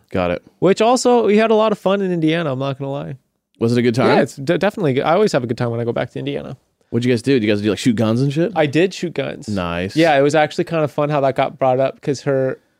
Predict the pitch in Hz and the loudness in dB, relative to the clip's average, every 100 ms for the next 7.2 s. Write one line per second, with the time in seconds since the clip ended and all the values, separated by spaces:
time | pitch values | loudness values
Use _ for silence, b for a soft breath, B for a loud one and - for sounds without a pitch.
0 | - 139 123 127 131 131 160 143 139 - | -4 -2 -2 -2 -2 0 -2 -2 -8 -4
1 | 139 131 135 123 123 _ _ 131 143 143 | -4 -4 -8 -8 -14 _ _ -4 -2 0
2 | 127 135 120 123 - _ _ _ 135 131 | -2 -2 -4 -8 -16 _ _ _ -4 -4
3 | 123 - 147 131 131 127 120 127 127 123 | -6 -10 -10 -6 -6 -8 -10 -8 -8 -10
4 | 135 _ - 135 - 143 127 127 127 123 | -16 _ -12 -12 -10 -10 -8 -10 -12 -14
5 | 123 _ _ _ _ _ _ - - 131 | -16 _ _ _ _ _ _ -20 -14 -8
6 | 127 120 123 123 123 120 120 120 117 - | -6 -4 -4 -2 -2 -4 -4 -4 -6 -8
7 | 135 127 | -12 -12